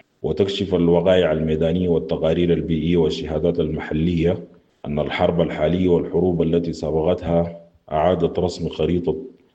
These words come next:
الغطاء الغابي في السودان بصورة كارثية، إذ يمتد الخراب من ولايات الخرطوم والجزيرة والسنار إلى دارفور وكردفان، وصولاً إلى ولايات استقبال النازحين مثل القضارف وكسلة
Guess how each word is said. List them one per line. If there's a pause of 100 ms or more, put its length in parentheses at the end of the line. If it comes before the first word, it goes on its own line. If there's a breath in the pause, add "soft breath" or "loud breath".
(140)
الغطاء
الغابي
في
السودان
بصورة
كارثية، (300)
إذ
يمتد
الخراب
من
ولايات
الخرطوم
والجزيرة
والسنار
إلى
دارفور
وكردفان، (280)
وصولاً
إلى
ولايات
استقبال
النازحين (440 soft breath)
مثل
القضارف
وكسلة